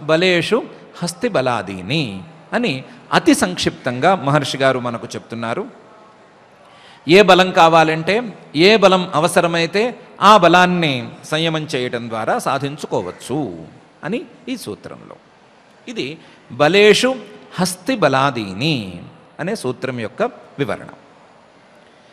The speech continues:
ఈ సిద్ధి అయిపోయిన తర్వాత కొత్త సిద్ధి గురించి మహర్షి గారు ప్రస్తావించబోతూ, "ప్రవృత్యాలోకన్యాసాత్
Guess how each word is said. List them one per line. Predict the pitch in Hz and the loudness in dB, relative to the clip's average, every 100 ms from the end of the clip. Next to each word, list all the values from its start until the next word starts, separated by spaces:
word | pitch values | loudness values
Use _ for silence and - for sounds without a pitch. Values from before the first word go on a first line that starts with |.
| _ _ _ _ _ _ _ _ - | _ _ _ _ _ _ _ _ -4
ఈ | 214 | 0
సిద్ధి | 247 233 190 220 220 151 151 - - | 2 0 2 4 6 4 -2 -10 -6
అయిపోయిన | 143 185 202 190 | 0 2 4 2
తర్వాత | 185 165 139 127 123 208 202 - - - - _ _ _ _ | 2 0 2 0 0 -4 -6 -16 -20 -20 -20 _ _ _ _
కొత్త | - 208 - | -2 2 4
సిద్ధి | 254 240 180 220 | 2 2 0 2
గురించి | 185 190 185 175 143 117 127 - - | 4 2 -2 -4 -6 -6 -12 -20 -8
మహర్షి | 139 160 151 | -4 -4 -2
గారు | 147 139 131 | 0 0 0
ప్రస్తావించబోతూ, | 110 117 - 139 131 131 131 123 123 202 233 123 - - - _ _ _ - | -6 -6 -2 -2 -2 -8 -6 -6 -4 -4 -4 -10 -18 -20 -20 _ _ _ 2
"ప్రవృత్యాలోకన్యాసాత్ | 170 220 - 226 240 233 233 233 233 214 208 170 139 127 180 233 233 | 4 4 2 4 6 8 10 8 8 4 4 0 0 2 4 4 0